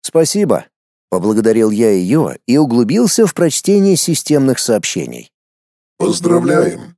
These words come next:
Speaker 2: получен третий уровень.
Speaker 1: Одно очко отправляется в выносливость. Второе — хотел кинуть в силу, но тут внезапно на меня напали сомнения.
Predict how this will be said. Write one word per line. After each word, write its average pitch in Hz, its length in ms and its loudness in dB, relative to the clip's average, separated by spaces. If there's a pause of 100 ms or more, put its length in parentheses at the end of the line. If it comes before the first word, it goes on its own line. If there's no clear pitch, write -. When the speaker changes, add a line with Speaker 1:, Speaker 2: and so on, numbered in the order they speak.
(100)
Speaker 2:
получен - 600 0
третий 85 440 0
уровень. - 500 -2 (1000)
Speaker 1:
Одно 101 500 2
очко 202 340 2
отправляется 156 840 0
в 143 60 -4
выносливость. 82 960 -4 (260)
Второе — 104 600 -2
хотел 151 440 0
кинуть 185 340 2
в - 60 -4
силу, 117 460 -4 (280)
но 120 220 0
тут 202 240 0
внезапно 151 640 0
на 147 100 2
меня 151 300 2
напали 143 400 0
сомнения. 113 720 -2